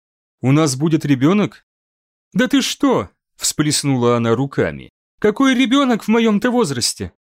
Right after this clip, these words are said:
Хм, сорок лет или сколько ей, сорок один, по меркам моего времени ещё не возраст. Да и в эту эпоху родить в сорок лет не считалось чем-то странным или предосудительным.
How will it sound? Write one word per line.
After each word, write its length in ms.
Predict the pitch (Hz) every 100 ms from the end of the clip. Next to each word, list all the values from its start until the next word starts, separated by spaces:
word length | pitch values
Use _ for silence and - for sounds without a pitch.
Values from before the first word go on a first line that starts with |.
| _ _ _ _ _ _ -
Хм, 480 | 196 143 92 78 -
сорок 520 | - - 170 180 175 135
лет 340 | 156 208 -
или 160 | 120 117
сколько 480 | - 180 180 110
ей, 300 | 107 92 87
сорок 420 | 82 - 139 127 -
один, 480 | 113 110 196 143 - -
по 60 |
меркам 400 | 156 185 185 185
моего 380 | 180 170 175 170
времени 540 | 143 147 196 202 196 190
ещё 320 | 185 - 147
не 140 | 156
возраст. 760 | 156 98 73 - - - - - _ _ _ -
Да 140 | 120
и 140 | 185 202
в 100 | 175
эту 380 | 208 190 160
эпоху 480 | 143 151 175 - 127
родить 340 | 117 123 151 -
в 80 |
сорок 400 | - 147 143 123
лет 320 | - 143 165 -
не 160 | 101 131
считалось 680 | - 165 - 180 190 165
чем-то 380 | - 156 143 120
странным 640 | 113 - 107 143 175 185 165
или 140 | 170
предосудительным. 1160 | - 139 139 131 135 101 80 - 71 58 50